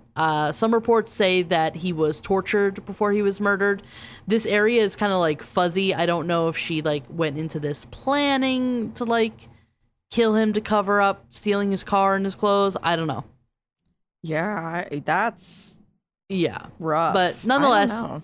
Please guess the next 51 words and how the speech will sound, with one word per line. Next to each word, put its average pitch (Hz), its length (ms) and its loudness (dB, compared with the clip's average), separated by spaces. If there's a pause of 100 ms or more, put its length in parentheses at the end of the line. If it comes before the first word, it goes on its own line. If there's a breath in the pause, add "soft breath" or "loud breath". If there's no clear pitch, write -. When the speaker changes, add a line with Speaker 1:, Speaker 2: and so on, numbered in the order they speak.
Speaker 1:
uh, 175 280 4
he 214 240 0
was 214 500 -2
killed 180 380 2
and 170 280 0
his 165 220 0
body 165 360 2
was 156 240 0
dumped 151 260 -2
in 139 100 -2
a 139 60 -4
ditch. - 380 -12 (480 loud breath)
Some 202 200 0
places 214 300 2
Speaker 2:
Damn. - 60 -6
Speaker 1:
say 202 220 4
that 180 280 2
Archie 180 580 0 (120)
was, 165 460 0 (140)
who 185 140 0
was 160 180 0
now 156 160 2
afraid 170 360 2
of 143 60 -10
Tony 147 240 -2
Joe, 156 300 0 (280 loud breath)
abandoned 214 540 2
the 220 60 0
plan 175 380 2
Speaker 2:
Mm-hmm. - 80 -6
Speaker 1:
and 170 100 -2
took 214 160 -2
the 214 100 -2
car 160 380 2
with 160 160 0
him, 156 240 -2
leaving 165 260 -2
Tony 165 300 -2
Joe 160 140 2
to 151 80 -6
hitchhike 165 440 -2
back 175 400 0
to 175 160 -2
Louisiana, 160 720 0 (300 loud breath)
and 170 120 2
was 165 140 2
arrested 170 540 0
for 165 280 2
Joseph 156 320 -2
Calloway's 156 440 0
murder. 185 400 0